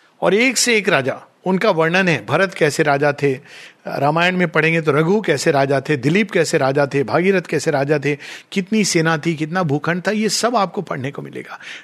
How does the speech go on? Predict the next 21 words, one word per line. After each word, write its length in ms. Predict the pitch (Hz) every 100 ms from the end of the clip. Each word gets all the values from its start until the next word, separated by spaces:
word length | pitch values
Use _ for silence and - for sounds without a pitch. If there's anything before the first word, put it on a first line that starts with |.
| -
तो 80 | 185
हम 300 | 127 151 285
अगर 320 | 302 226 247
अपने 240 | 226 247 269
इतिहास 340 | 226 220 214
को 120 | 269
ट्रेस 340 | 214 220 220 -
करें, 260 | 220 254
तो 120 | 269
प्रारंभ 720 | - - 175 165 214 269 277 269
से 160 | 247
ही 160 | 269 254
इसके 200 | - 226
अंदर 260 | 196 190 202
एक 180 | 233 -
आध्यात्मिक 580 | 147 120 147 - 202 151
धारा 260 | 127 170
चलती 380 | 180 156 127 147
आ 100 | 131
रही 220 | - -
है। 160 | 107